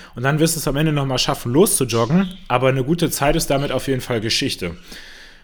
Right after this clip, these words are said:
Und das passiert natürlich im CrossFit viel, viel häufiger als beim, ähm, Laufen oder anderen Sportarten, weil die Leute da einfach immer richtig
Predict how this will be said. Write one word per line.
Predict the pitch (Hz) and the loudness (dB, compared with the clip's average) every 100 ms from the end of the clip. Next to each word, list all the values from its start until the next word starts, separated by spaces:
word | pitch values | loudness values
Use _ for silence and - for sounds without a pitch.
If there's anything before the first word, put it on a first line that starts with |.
| - | -8
Und | 123 | 2
das | 151 165 | 4 4
passiert | 208 208 180 | 4 2 2
natürlich | 165 147 170 170 | 2 2 0 0
im | 139 | -4
CrossFit | - 170 165 | -2 -2 -2
viel, | - | -2
viel | 196 135 120 | 0 0 2
häufiger | 185 220 156 123 127 214 208 - - - | 2 4 0 2 2 2 -2 -14 -18 -4
als | 117 156 180 - - | 2 4 4 0 -2
beim, | 139 139 143 143 139 139 | 2 4 4 4 0 -2
ähm, | 120 117 117 | -2 0 2
Laufen | 117 202 202 131 | 4 4 2 0
oder | 123 | 2
anderen | 196 156 | 2 0
Sportarten, | - 117 113 120 151 131 | 0 0 2 0 0 0
weil | 131 | 0
die | |
Leute | 127 170 165 | 2 0 -2
da | - | -4
einfach | 151 - 147 | -4 -6 -4
immer | 147 139 | -2 0
richtig | 180 175 - | 0 0 -2